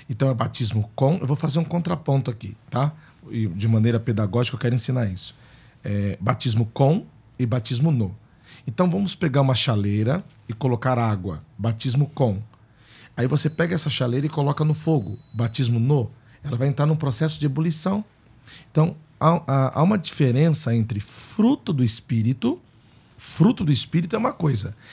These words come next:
é desenvolvido segundo a uma obediência, a uma fé cristã, a uma conversão genuína.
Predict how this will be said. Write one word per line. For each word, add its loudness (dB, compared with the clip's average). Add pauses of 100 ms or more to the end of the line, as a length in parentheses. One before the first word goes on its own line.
(180)
é -6
desenvolvido 2
segundo 2 (460)
a 0
uma 4
obediência, 2
a 0
uma 0
fé -2
cristã, 0 (640)
a -2
uma 2
conversão 2
genuína. 4